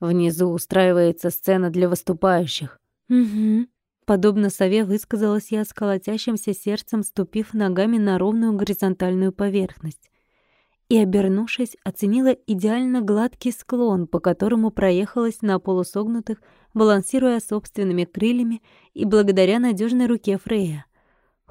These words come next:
Уф, я просто героическая женщина без страха и упрёка. Сквозь полупрозрачный купол помещения, куда мы прикатили, струился естественный свет,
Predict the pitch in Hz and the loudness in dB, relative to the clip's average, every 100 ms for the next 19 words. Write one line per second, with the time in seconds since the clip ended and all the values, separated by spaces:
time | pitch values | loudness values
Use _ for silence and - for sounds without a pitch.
0 | - 254 208 - 208 208 - 240 - 240 | -2 -2 -2 -4 0 0 0 -4 -2 -2
1 | 220 226 220 - 269 - 226 202 196 294 | 0 0 0 -4 -10 -4 -2 0 -2 -4
2 | - 214 185 190 - - 226 262 277 262 | -2 -2 0 -2 -4 -4 -4 -2 -2 -2
3 | - 262 175 - 151 _ _ _ _ _ | -2 -2 -2 -6 -18 _ _ _ _ _
4 | _ _ - - 226 247 - 226 247 220 | _ _ -10 0 0 0 -2 0 0 0
5 | 202 185 196 214 214 190 202 220 208 190 | -2 -2 -4 -4 -2 -2 -2 -2 -4 -2
6 | 190 190 - 226 240 208 190 - 180 190 | -2 -2 -2 -4 -2 -2 -2 -2 2 4
7 | 185 185 196 185 190 190 240 240 226 - | 4 0 -2 -2 -4 -2 -2 0 -2 -6
8 | - 202 233 247 - 220 202 190 - 247 | -2 0 0 -2 -2 0 0 -2 -4 -4
9 | - 240 233 226 - 220 175 - | -4 -2 -2 -4 -6 -4 -4 -6